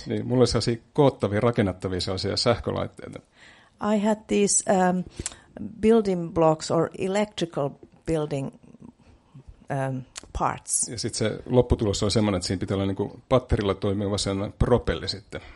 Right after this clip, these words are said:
Speaker 2: And, and as you put them together, there was supposed to be this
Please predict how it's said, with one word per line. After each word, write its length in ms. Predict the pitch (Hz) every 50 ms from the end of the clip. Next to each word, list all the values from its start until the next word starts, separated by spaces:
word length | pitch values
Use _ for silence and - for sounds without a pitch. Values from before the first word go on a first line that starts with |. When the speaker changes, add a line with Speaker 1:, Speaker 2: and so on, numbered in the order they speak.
| - - - - - - - _ _ _ -
Speaker 2:
And, 180 | - 202 208 - - - -
and 240 | 190 185 185 175 -
as 240 | 170 185 180 - 214
you 80 | 196 -
put 180 | 226 233 226 -
them 160 | 233 208 202
together, 840 | - 202 185 170 - 214 220 220 214 208 202 180 170 165 160 - - -
there 140 | - 170 165
was 200 | 175 170 - -
supposed 460 | 185 - - 196 190 196 190 - - 180 160
to 60 | 151
be 220 | - 170 165 160
this 440 | 156 165 160 160 - - - - _